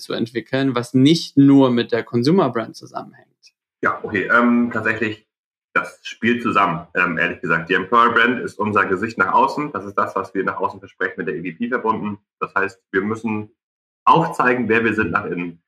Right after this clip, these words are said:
Speaker 2: Wir haben natürlich Glück, dass wir recht bekannt sind, auch in der entsprechenden Zielgruppe. Das heißt, dass wir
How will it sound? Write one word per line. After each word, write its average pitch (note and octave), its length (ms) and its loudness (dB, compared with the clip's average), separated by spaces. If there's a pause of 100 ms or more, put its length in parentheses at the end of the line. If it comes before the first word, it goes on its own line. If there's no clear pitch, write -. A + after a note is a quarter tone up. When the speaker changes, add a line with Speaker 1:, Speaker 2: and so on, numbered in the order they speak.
(220)
Speaker 2:
Wir G#2 100 0
haben A#2+ 80 2
natürlich A#2 360 -2
Glück, C#3 180 0
dass G#2+ 340 -6
wir G#2 240 2
recht G#2 140 -2
bekannt A#2+ 340 -4
sind, B2+ 160 -4
auch G#2+ 160 -2
in A2 60 -6
der G#2 80 -2
entsprechenden G2 400 -6
Zielgruppe. C#3 560 0
Das G2+ 140 -12
heißt, G2+ 200 -6
dass - 180 -14
wir G2 280 -2